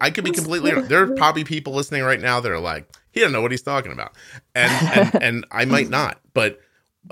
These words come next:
Speaker 1: all I know is that settings are very, very important. Then,
Speaker 2: Yeah.
Speaker 1: then timing is very important. And then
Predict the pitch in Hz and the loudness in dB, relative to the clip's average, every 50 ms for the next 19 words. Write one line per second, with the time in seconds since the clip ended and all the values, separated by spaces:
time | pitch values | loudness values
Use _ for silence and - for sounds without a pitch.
0 | - _ - 127 120 131 147 147 143 139 135 127 123 113 107 - 117 95 - - | -18 _ 0 2 4 4 4 4 4 4 4 4 4 2 0 -2 -6 -8 -8 -8
1 | - - 117 104 104 113 117 117 107 117 98 80 - 92 85 92 87 90 85 80 | -2 0 2 2 2 0 -2 -4 -4 -6 -8 -8 -10 -8 -6 -4 -2 -2 -2 -4
2 | 82 85 73 73 76 80 76 - - - - - - - _ _ _ _ _ _ | -4 -6 -6 -6 -8 -8 -10 -10 -12 -12 -12 -14 -20 -20 _ _ _ _ _ _
3 | _ _ _ _ _ - 110 107 104 101 147 139 131 123 139 143 139 117 110 107 | _ _ _ _ _ -2 0 0 2 2 2 4 2 2 0 -2 -2 -2 -2 -2
4 | 107 - - 110 107 107 110 113 117 117 120 123 120 123 _ _ _ _ _ _ | -2 -4 -2 0 2 2 2 2 0 0 -2 -4 -6 -10 _ _ _ _ _ _
5 | - 101 101 92 82 82 _ - 78 78 80 78 76 73 78 - - - - - | -8 -6 -6 -6 -8 -10 _ -8 -6 -4 -4 -4 -6 -8 -10 -10 -12 -12 -14 -16
6 | 50 _ _ _ _ _ _ _ _ _ _ _ - 104 101 95 92 104 101 104 | _ _ _ _ _ _ _ _ _ _ _ _ -2 -2 0 2 4 4 4 2